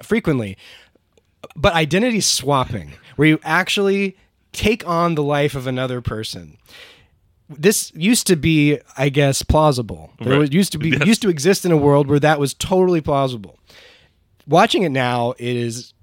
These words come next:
Speaker 1: so fucking ridiculous. <laughs> I mean, but to the point of whether or not Sinbad is a con man, I mean, I guess you're right. He's really not necessarily a con man, but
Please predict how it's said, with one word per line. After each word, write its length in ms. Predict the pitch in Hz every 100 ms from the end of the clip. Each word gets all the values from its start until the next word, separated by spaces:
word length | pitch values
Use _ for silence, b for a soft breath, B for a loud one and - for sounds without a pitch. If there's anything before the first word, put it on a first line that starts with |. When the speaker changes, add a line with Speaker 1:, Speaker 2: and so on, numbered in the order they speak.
| _ -
Speaker 1:
so 640 | - - - 185 185 175
fucking 420 | - 147 131 123
ridiculous. 680 | 110 98 92 104 85 82 - -
<laughs> 640 | - - - _ _ -
I 80 | 170
mean, 400 | 185 185 - 156
but 160 | 185 180
to 100 | -
the 120 | 214
point 320 | 170 214 233 208
of 340 | 156 - 143
whether 240 | 165 165
or 40 | 165
not 340 | 156 151 151
Sinbad 340 | - 156 147 139
is 80 |
a 60 | 123
con 340 | - 135 139
man, 180 | 127 120
I 100 | 120
mean, 260 | 120 117 113 B B B -
I 80 | 165
guess 200 | 240 -
you're 80 | 170
right. 120 | 151
He's 100 | 147
really 260 | 165 190
not 280 | 160 147 147
necessarily 300 | 147 143 151
a 40 | 120
con 280 | 151 165
man, 160 | 156 143
but 180 | 131